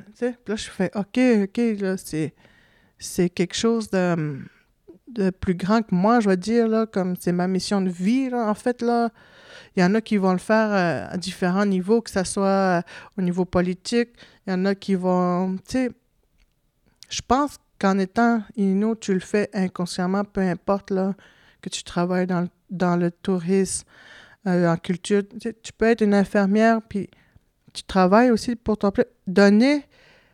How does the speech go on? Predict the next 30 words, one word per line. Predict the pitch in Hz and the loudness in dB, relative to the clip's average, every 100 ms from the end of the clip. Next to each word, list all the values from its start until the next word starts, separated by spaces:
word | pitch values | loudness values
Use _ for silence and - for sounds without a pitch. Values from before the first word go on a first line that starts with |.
| _ - | _ -6
la | 196 180 | -2 2
possibilité | 220 214 247 220 214 208 254 254 - | 2 2 2 0 0 -2 -2 -2 -2
à | 208 190 - 190 | -4 -2 -2 0
un, | 185 180 180 175 175 170 | 2 2 2 0 -2 -4
une | 196 | -4
personne | 190 190 233 | -2 0 -2
qui | 214 | -2
a | 196 | 0
besoin | 190 190 185 | 0 0 0
d'aide | 208 196 | -2 -4
de | |
parler | - 185 196 | -2 0 2
à | 202 196 | 2 0
Innu, | 196 220 | 0 0
de | 196 | -2
consulter | - 196 - 185 - 214 | -4 -6 -4 -6 -2 0
une | 196 | 0
infirmière | 185 185 196 208 | -4 -4 -4 -2
Innu, | 190 214 208 | -4 -4 -2
c'est | 202 180 | -4 0
déjà | 185 180 254 | -2 0 0
beaucoup, | 208 202 247 | -2 -8 -10
tu | 240 | -8
comprends-tu ? | 214 208 262 | -6 -4 -4
C'est | - 208 - | -6 -6 -2
tout | 294 - _ - - _ _ _ _ _ _ _ _ | -2 -2 _ -20 -20 _ _ _ _ _ _ _ _
juste | 185 190 254 - - - _ _ _ _ _ _ _ _ _ _ - 196 | -2 2 0 0 -8 -16 _ _ _ _ _ _ _ _ _ _ -20 -2
dans | 202 190 | 0 2
chaque | - 233 | 0 -2
personne | 226 208 - 254 247 | -2 -2 -2 -2 -2